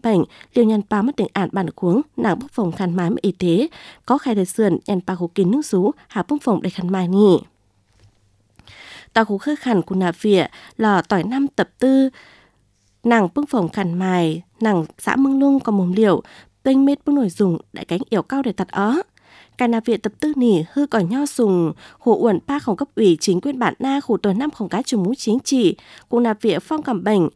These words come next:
nào xài hồn nát cái chiếc bót má cổ với xếp cào, bòm ăn tướm tên hùa chờ khổng con dần, cùng vỉa bài trừ hà chờ tô khổng trào cánh bản cuống, con khu bẹp bét, khổng tăng bệnh nỉ, lò tăng bệnh,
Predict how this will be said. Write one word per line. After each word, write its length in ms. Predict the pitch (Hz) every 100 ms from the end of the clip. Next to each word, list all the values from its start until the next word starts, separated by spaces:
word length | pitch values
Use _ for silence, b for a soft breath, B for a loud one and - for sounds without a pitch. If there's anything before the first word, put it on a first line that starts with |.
| b b b -
nào 160 | 233
xài 180 | 196 220
hồn 180 | 202 202
nát 160 | 294
cái 100 | 262
chiếc 160 | 226 277
bót 140 | 311
má 140 | 220 247 -
cổ 160 | 220
với 100 | 190
xếp 180 | 254 311 -
cào, 260 | 220 185 - B B
bòm 160 | 269 233
ăn 180 | - 202
tướm 200 | 196 196
tên 160 | 294
hùa 200 | 302 226
chờ 300 | 165 - 190
khổng 160 | 160 170
con 160 | 269 302
dần, 280 | 226 196 160 b -
cùng 140 | 220
vỉa 140 | 214 -
bài 140 | 220 175
trừ 260 | - 202
hà 140 | 175 202
chờ 120 | 202
tô 140 | 196
khổng 200 | 185 202
trào 220 | 170 202 175
cánh 160 | 180 -
bản 160 | 220
cuống, 340 | 165 180 175 302 B B B
con 180 | 208 262
khu 180 | - 226
bẹp 120 | 190 -
bét, 240 | 247 277 339 B B
khổng 220 | - 208 175
tăng 240 | 214 185
bệnh 240 | 208 170
nỉ, 240 | 196 208 151 - b b -
lò 180 | 214 190
tăng 200 | 202 180
bệnh, 300 | 214 190